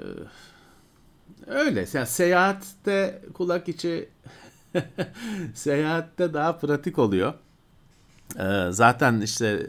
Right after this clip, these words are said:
noise cancelling falan güzel özellikler hep geldi kulak içi kulaklıklara ama sonuçta, e, tam sesin doyurucu olması için büyük driver, o da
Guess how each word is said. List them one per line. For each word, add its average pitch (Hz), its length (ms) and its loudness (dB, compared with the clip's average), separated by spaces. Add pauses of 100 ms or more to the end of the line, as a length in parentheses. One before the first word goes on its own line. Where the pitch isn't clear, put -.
noise 110 300 -6
cancelling 104 500 -4
falan 101 360 -2
güzel 101 380 -2
özellikler 98 680 -2
hep 95 220 -6
geldi 87 360 -4
kulak 87 260 -6
içi - 180 -20
kulaklıklara - 680 -8
ama 131 320 -6 (800)
sonuçta, 113 680 -2 (960)
e, 113 280 2 (680)
tam 123 420 2
sesin 113 680 0
doyurucu 113 480 4
olması 104 480 2
için 151 520 -2
büyük 117 440 -2 (180)
driver, 104 680 -2 (340)
o 101 160 -2
da 110 140 0